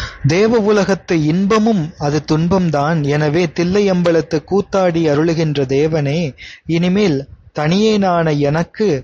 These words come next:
என்னை அடைந்துள்ள கொடிய துயரை மாற்றி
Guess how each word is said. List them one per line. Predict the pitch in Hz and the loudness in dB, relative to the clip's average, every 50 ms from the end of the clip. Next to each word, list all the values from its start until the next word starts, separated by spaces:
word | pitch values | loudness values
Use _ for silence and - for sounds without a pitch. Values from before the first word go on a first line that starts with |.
| - _ _ _ _ - | -10 _ _ _ _ -4
என்னை | 160 170 170 170 170 165 156 | -2 0 0 2 2 2 2
அடைந்துள்ள | 147 143 143 185 202 208 202 196 190 185 175 160 | 2 2 2 2 2 2 2 2 2 2 0 0
கொடிய | 160 - 160 160 175 202 214 190 | 0 -2 -2 0 0 0 0 0
துயரை | - - 170 170 180 190 190 190 175 156 | -2 -2 -2 0 0 0 0 0 -2 0
மாற்றி | 147 147 151 156 147 - - 156 | 0 0 -2 -2 -2 -2 -2 -2